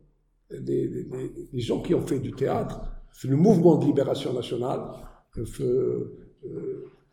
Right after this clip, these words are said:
et donc, euh, ils, ils avaient deux béquilles. Boubagra, pour citer Boubagra, Rabbi Rahmou. Boubagra, euh,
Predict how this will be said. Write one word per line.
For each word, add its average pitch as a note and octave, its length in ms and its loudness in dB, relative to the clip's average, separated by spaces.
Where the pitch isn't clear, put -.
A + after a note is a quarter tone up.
et E4+ 80 0
donc, - 300 4
euh, - 540 2
ils, E3 400 -4
ils E3 300 2
avaient - 560 2
deux F3 340 10
béquilles. D#3+ 480 8
Boubagra, D#3 840 10
pour C3 200 -2
citer E3 300 4
Boubagra, C3+ 460 2
Rabbi C3+ 260 0
Rahmou. A2+ 520 -4
Boubagra, - 1000 4
euh, A#2 520 -4